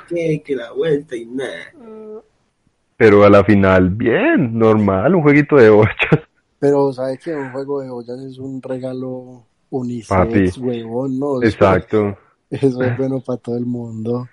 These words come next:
Speaker 2: <laughs> Sí, yo no despreciaría un jueguito de ollas, pues.
Speaker 3: No, yo
Speaker 1: Uy,
Speaker 3: tampoco.
Speaker 1: pobre.
Speaker 3: Ah, yo cojo ese hijueputa y lo rifo.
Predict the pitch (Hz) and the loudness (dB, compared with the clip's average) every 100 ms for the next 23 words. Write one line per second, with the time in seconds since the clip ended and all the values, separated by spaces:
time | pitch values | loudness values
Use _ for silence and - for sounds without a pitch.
0 | _ _ _ _ 110 - 104 - 101 - | _ _ _ _ -2 0 0 2 0 -2
1 | - - - _ - 101 92 95 104 - | -20 -20 -20 _ 2 4 6 4 0 -2
2 | 107 101 131 175 107 101 98 95 98 92 | 2 4 6 4 4 6 6 6 6 4
3 | 82 92 90 87 82 87 - 95 82 87 | 2 0 2 0 -2 -6 -10 -8 -8 -10
4 | _ _ _ _ _ _ _ _ _ - | _ _ _ _ _ _ _ _ _ 0
5 | 139 302 151 - 160 - 135 135 135 - | 2 4 2 -2 -8 -4 -4 -2 -6 -14
6 | 117 _ _ 151 156 117 _ _ _ _ | -20 _ _ -14 -12 -14 _ _ _ _
7 | _ _ _ _ 123 120 135 135 139 143 | _ _ _ _ -14 -12 -6 -6 -4 -6
8 | 127 123 - 117 135 135 135 131 120 117 | -6 -10 -12 -10 -6 -6 -4 -6 -8 -10
9 | 120 117 120 110 123 123 | -10 -8 -10 -10 -14 -18